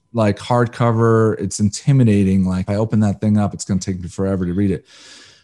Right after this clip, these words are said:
But I finally opened it up and I read just the front part of it. And,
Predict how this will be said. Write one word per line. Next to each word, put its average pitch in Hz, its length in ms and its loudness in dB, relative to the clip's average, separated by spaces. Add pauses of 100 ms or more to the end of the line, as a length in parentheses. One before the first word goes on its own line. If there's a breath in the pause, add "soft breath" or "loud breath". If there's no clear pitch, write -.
(120)
But 147 340 0
I 117 80 0
finally 165 480 4
opened 139 260 2
it 107 100 2
up 123 340 0
and 110 100 0
I 107 60 2
read 117 680 2
just 117 240 -2
the 104 80 -8
front 113 320 -2
part 101 240 0
of 92 80 0
it. 98 240 -2 (640)
And, 104 560 4